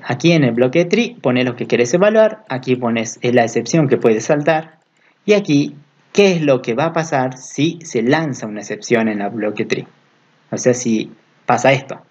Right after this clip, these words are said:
¿sí? Entonces yo quiero que aparezca esto. No quiero que me detenga la ejecución, sino que aparezca solamente esto.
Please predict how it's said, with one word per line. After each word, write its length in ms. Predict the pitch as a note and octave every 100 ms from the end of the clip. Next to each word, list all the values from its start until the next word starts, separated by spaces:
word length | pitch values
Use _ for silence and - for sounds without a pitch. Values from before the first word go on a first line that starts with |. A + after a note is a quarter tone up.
| _ _ _ _ _
¿sí? 180 | - D3+
Entonces 280 | C#3 A#2+ B2
yo 80 | B2
quiero 160 | E3
que 60 | F#3
aparezca 320 | F3+ F#3 F#3
esto. 380 | - B2 - F#2+
No 140 | A2+
quiero 160 | D#3 F3
que 60 |
me 140 | C#3+ A2
detenga 360 | A2+ G#2+ C#3
la 60 | B2+
ejecución, 420 | B2 D3 E3 G3
sino 160 | D3 C#3
que 80 | C#3+
aparezca 340 | C3 C3+ D#3
solamente 600 | D#3 B2+ C3 C#3+ - -
esto. 260 | - -